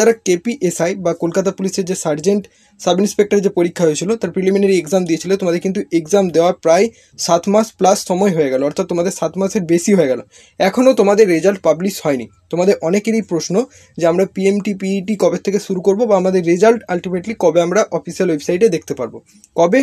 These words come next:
হান্ড্রেড পার্সেন্ট প্রকাশিত হবে, এটা কিন্তু কোনো চ্যানেলেই বলতে পারবে না যতক্ষণ না অফিসিয়াল ওয়েবসাইটে প্রকাশ হচ্ছে। তবে তোমরা একটা ধারণা পেতে পারো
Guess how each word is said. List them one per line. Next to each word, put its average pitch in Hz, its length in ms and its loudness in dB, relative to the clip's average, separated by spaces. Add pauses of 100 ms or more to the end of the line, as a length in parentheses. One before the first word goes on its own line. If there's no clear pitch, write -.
হান্ড্রেড 170 280 -2
পার্সেন্ট 214 320 4
প্রকাশিত 190 400 2
হবে, 190 160 2
এটা 180 140 -4
কিন্তু 190 240 -4
কোনো 180 220 0
চ্যানেলেই 160 380 0
বলতে 180 220 0
পারবে 175 240 0
না 202 40 -2 (380)
যতক্ষণ 226 440 2
না 247 40 6 (140)
অফিসিয়াল 190 320 -2
ওয়েবসাইটে 170 460 -2
প্রকাশ 190 260 0 (120)
হচ্ছে। 170 260 -2 (100)
তবে 170 200 -2
তোমরা 180 200 0
একটা 202 120 -4 (120)
ধারণা 175 320 2
পেতে 185 200 0
পারো 196 140 4